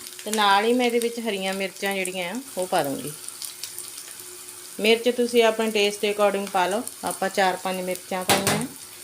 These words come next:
ਤੇ ਆਪਾਂ ਥੋੜ੍ਹਾ ਜਿਹਾ ਕਰਾਰਾ ਹੀ ਬਣਾਵਾਂਗੇ। ਤੇ ਹੁਣ ਇਹਨਾਂ ਨੂੰ ਆਪਾਂ ਭੁੰਨ ਲੈਂਦੇ ਹਾਂ। ਤੇ ਇੱਥੇ ਮੇਰੇ ਕੋਲ ਥੋੜ੍ਹਾ ਜਿਹਾ ਹੈਗੇ ਜੀ ਮੇਥੇ, ਇਹ ਹੈਗੇ ਮੇਥੇ ਆ, ਸੁੱਕੇ ਮੇਥੇ ਆ,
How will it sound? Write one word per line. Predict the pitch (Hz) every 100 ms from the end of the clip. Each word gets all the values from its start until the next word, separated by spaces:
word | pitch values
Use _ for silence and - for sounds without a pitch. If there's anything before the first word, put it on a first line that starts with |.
| - - -
ਤੇ |
ਆਪਾਂ | 202 202 208
ਥੋੜ੍ਹਾ | 214 190 196
ਜਿਹਾ | 202 214 254 - 208
ਕਰਾਰਾ | 185 180 190
ਹੀ |
ਬਣਾਵਾਂਗੇ। | 208 226 208 175 175 247 - - - - - - - - - - - - - - -
ਤੇ | 226
ਹੁਣ | 233 226
ਇਹਨਾਂ | 226 233
ਨੂੰ | 233
ਆਪਾਂ | 214 208
ਭੁੰਨ | 233 233
ਲੈਂਦੇ | 185 180 190 190
ਹਾਂ। | 208 - - - - - - - - -
ਤੇ | 240
ਇੱਥੇ | 262 269 311
ਮੇਰੇ | 294 277 277
ਕੋਲ | 277 269
ਥੋੜ੍ਹਾ | 262 247
ਜਿਹਾ | 262 269 269
ਹੈਗੇ | 262 240 226 247
ਜੀ | 247
ਮੇਥੇ, | 247 220 - 247 240 240 - - - - - - - - - -
ਇਹ | 214 220
ਹੈਗੇ | 226 220 226
ਮੇਥੇ | 220 208 - 247 226
ਆ, | 269 359 - - - - - - -
ਸੁੱਕੇ | 240 - 262
ਮੇਥੇ | 254 240 247
ਆ, | 240